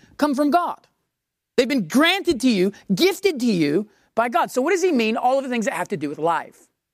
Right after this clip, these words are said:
Well, he's not just talking about physical life here. He's not just saying, you know, your biological life comes from God, although that is certainly true. Right? God is a creator and sustainer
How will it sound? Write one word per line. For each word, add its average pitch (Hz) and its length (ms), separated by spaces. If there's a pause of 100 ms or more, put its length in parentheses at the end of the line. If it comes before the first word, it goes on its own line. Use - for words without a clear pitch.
(280)
Well, 254 80
he's 247 100
not 403 120
just 415 160
talking 302 240
about 208 180
physical 190 340
life 277 260
here. 170 100
He's 156 80
not 285 100
just 180 100
saying, 170 300 (460)
you 170 140
know, 143 60
your 135 120
biological 180 680
life 160 360
comes 160 220
from 143 160
God, 165 240
although 135 140
that 156 120
is 151 60
certainly 151 300
true. 262 260 (640)
Right? 165 140
God 147 200
is 143 160
a 127 160 (240)
creator 180 600 (200)
and 151 380 (100)
sustainer 185 640